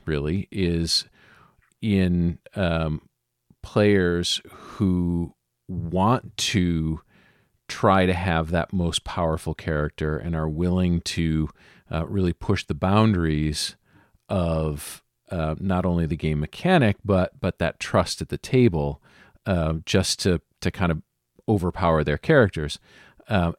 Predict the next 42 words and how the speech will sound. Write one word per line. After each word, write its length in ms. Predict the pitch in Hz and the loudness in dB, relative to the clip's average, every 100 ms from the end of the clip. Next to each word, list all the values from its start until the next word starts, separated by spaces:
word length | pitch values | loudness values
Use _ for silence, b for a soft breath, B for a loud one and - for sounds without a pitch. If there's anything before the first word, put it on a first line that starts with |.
| _ | _
and 100 | 101 | -4
I 40 | 90 | -4
think 340 | - - 123 | -6 -6 -2
this 120 | 160 | -2
probably 520 | - - 185 190 143 | -4 -6 2 2 4
happens 340 | 127 123 120 104 | 0 -2 -2 -2
more 220 | 104 101 | 0 0
than 200 | 95 87 | 0 0
we 140 | 92 | -2
realize, 880 | 92 76 85 104 120 131 131 135 - - | -2 -2 0 0 0 -2 -2 -2 -4 -4
uh, 360 | 98 82 78 76 - | -2 0 0 -2 -4
because 480 | 92 - 90 87 85 | -4 0 0 0 -2
it's 140 | - | -2
so 160 | - 95 | -2 0
far 260 | 101 92 | 0 0
out 160 | 92 90 | 0 0
of 120 | 85 | 0
our, 140 | 80 71 - | -2 -4 -6
our 120 | 98 82 | -6 -4
universe, 640 | 80 85 95 120 123 - | -2 0 2 2 0 0
we 100 | 92 | -2
don't 160 | 82 65 | -2 -2
really 180 | 82 | -4
pay 160 | - 78 | -4 -6
attention 400 | - 87 - 143 | -4 -4 -4 -4
to 180 | - 165 | -2 -2
it. 80 | 151 | 0
But, 160 | 95 - B B B B | -2 -2 B B B B
uh, 220 | 92 82 92 | -2 0 0
just 340 | - 117 - | 0 0 0
today, 580 | 95 180 127 80 87 110 b b b b - | 0 4 4 4 2 -2 b b b b -6
uh, 140 | 85 65 | -4 -2
I 80 | |
don't 120 | 101 104 | -2 0
know 60 | |
if 140 | 92 - | -2 0
you 100 | 95 | 2
guys 200 | 85 - | 2 2
saw 220 | 151 139 | 2 2
it 60 | |
or 80 | 90 | 2
not, 200 | 82 80 | 2 0